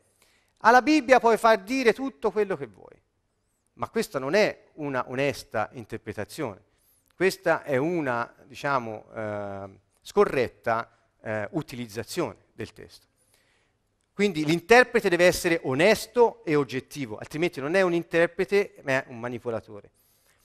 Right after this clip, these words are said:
Matteo uno venticinque parla della nascita di Gesù <clears throat> e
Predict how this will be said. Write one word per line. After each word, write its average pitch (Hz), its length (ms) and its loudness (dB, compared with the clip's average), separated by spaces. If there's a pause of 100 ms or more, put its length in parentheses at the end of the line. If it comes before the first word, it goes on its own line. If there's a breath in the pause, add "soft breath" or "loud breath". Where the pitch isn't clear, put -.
(300)
Matteo 233 480 6
uno 262 200 2
venticinque 196 1080 0 (680)
parla 190 720 6
della 156 500 6
nascita 165 520 0
di 127 80 -10
Gesù 151 520 -4 (160)
<clears throat> - 520 -18
e - 420 0